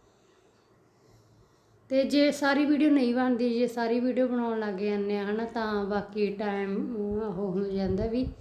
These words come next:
ਫਿਰ ਵੀਡੀਓ ਜਿਹੜੀ ਜ਼ਿਆਦਾ ਲੌਂਗ ਹੋ ਜਾਂਦੀ ਹੈ, ਹੈ ਨਾ। ਤੇ ਇਸ ਲਈ ਸਾਰੀ ਵੀਡੀਓ ਨਹੀਂ ਬਣਦੀ, ਹੈ ਨਾ, ਵਿੱਚੋਂ ਵਿੱਚੋਂ ਬਣਾ ਲੈਂਦੇ ਹੁੰਦੇ ਆ,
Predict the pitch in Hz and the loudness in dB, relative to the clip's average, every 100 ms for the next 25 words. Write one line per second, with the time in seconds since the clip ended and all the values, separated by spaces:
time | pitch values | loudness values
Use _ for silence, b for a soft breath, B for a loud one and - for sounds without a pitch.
0 | B B B B B - 233 226 240 240 | B B B B B -2 0 2 2 4
1 | 254 247 214 226 214 202 196 196 196 190 | 4 2 -2 -2 -2 -2 -2 -2 -2 -4
2 | 175 202 190 185 180 170 196 196 214 247 | -2 -4 -4 -2 -2 -2 -6 -4 -2 -4
3 | 247 B B B B _ - 226 247 226 | -4 B B B B _ -6 -2 2 0
4 | 220 214 214 208 202 214 202 214 226 226 | 0 -4 -2 -2 -2 -2 -2 0 0 -2
5 | 202 208 208 208 202 185 208 208 190 190 | -2 -2 0 0 0 0 -2 -4 -2 -2
6 | 196 208 202 - 220 196 190 220 208 196 | -2 -4 -6 -6 -8 -6 -6 -6 -2 -2
7 | 185 185 190 190 190 190 190 202 | -2 -2 -2 -2 -2 -2 -2 -2